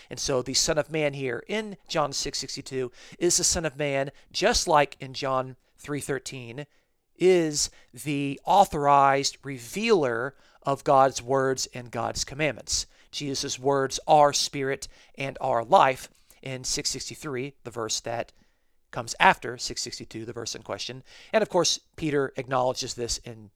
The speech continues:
six sixty-eight, that Jesus' words have eternal life, or they are the words of eternal life. So the aspect here of the ascending and descending Son of Man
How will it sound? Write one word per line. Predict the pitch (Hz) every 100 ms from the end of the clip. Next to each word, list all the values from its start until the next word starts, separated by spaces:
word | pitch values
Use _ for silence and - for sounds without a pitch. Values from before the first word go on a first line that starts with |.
| _ _ -
six | - 113 - -
sixty-eight, | - - 113 120 120 - - - _
that | 120
Jesus' | - 117 117 120 107
words | 117 113 - - _ _
have | - 127 117 113 - -
eternal | - 117 107 107
life, | 113 - -
or | 110
they | 110
are |
the | 110 107
words | 107 104 - - - _
of | 139 139 127
eternal | - 113 104
life. | 98 - - _ - -
So | 156 131 127 - _ _
the | - 135
aspect | 160 160 156 147
here | 160 143
of | 139
the | 143
ascending | 131 - 180 175 170 160
and | 147
descending | 135 - 170 160 147 139 135 - _
Son | - 160
of | 139
Man | 131 131 127